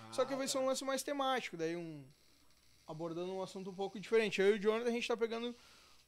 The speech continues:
Speaker 1: por enquanto, assim, o cara vir lá contar um pouco da história dele, falar daqui a pouco um C D que ele gravou, uma música, um clipe, uma coisa assim,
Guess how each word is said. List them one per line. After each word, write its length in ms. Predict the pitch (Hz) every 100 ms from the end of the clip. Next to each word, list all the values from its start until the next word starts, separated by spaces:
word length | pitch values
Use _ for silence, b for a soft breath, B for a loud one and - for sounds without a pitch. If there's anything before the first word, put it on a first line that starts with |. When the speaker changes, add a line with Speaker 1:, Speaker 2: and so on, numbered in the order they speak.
| _ -
Speaker 1:
por 120 | 233
enquanto, 340 | 233 233 233
assim, 420 | 247 - 240 247 247 _ _ _ - _ -
o 100 | 175
cara 240 | - 240
vir 140 | 233 240
lá 220 | 240 254
contar 240 | 226 208
um 60 | 202
pouco 180 | 214 208
da 100 | 208
história 320 | - 214 214
dele, 360 | 190 214 214
falar 220 | 185 170 170
daqui 120 | 170
a 40 |
pouco 180 | 165 170
um 100 | 180
C 180 | - 180
D 160 | 175
que 80 | 180
ele 80 | 185
gravou, 460 | 180 185 175 190 190
uma 160 | 160
música, 340 | 160 175 175 -
um 60 |
clipe, 300 | - 175 175
uma 60 | 160
coisa 140 | 165 156
assim, 160 | 185